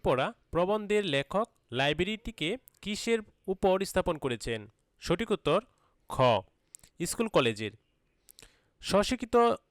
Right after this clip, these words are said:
বলতে কি বোঝায়? স্বশিক্ষিত বলতে সৃজনশীলতা অর্জন। একটি উদ্দীপক রয়েছে, উদ্দীপকটি পড়ো এবং তিন নং ও চার নং প্রশ্নের উত্তর দাও। পড়িলে বই আলোকিত হই,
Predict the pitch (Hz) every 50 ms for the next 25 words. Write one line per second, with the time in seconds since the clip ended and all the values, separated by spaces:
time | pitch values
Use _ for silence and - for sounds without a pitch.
0 | _ _ _ _ _ _ - 131 151 160 143 - - 160 202 247 - - - 180
1 | 156 143 117 113 113 104 98 104 - _ _ _ _ _ _ _ _ _ _ _
2 | _ - - - 156 143 - 202 - 226 208 240 220 233 220 170 180 202 247 220
3 | - - 220 202 240 233 - - 202 196 196 190 190 214 214 247 277 - _ _
4 | 175 175 170 139 117 127 113 101 92 95 _ _ _ _ _ _ _ _ _ _
5 | _ _ _ _ _ _ _ _ _ _ _ _ _ _ _ _ _ _ _ _
6 | _ _ _ _ _ _ - - - _ - _ _ _ _ _ _ _ _ _
7 | _ _ _ _ _ _ - 165 - 214 226 220 202 240 254 254 - 165 147 147
8 | 160 - 226 254 285 - - 226 185 185 180 196 220 233 226 - 226 - - 156
9 | 147 165 190 170 165 160 160 151 - 214 220 208 202 208 220 202 156 160 147 -
10 | 165 151 160 190 208 202 208 208 - - 165 165 220 262 - _ _ _ - 214
11 | 214 - 180 156 113 101 110 104 101 95 - _ _ _ _ _ _ _ _ _
12 | _ _ _ _ _ - 170 180 196 220 233 226 240 247 226 143 127 135 151 190
13 | 233 247 - _ _ - 165 170 185 190 196 190 - - 202 190 - 196 160 131
14 | 120 123 139 175